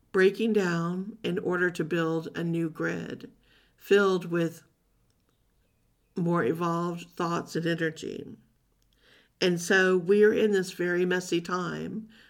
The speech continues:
when all of the old patterns are breaking apart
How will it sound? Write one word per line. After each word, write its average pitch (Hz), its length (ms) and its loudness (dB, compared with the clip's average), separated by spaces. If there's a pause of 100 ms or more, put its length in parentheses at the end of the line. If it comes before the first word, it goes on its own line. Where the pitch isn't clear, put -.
when 175 220 0
all 190 220 0
of 196 100 -2
the 190 100 6
old 180 240 -2
patterns 175 640 -4
are 165 320 -4 (380)
breaking 165 360 -2
apart 170 680 -6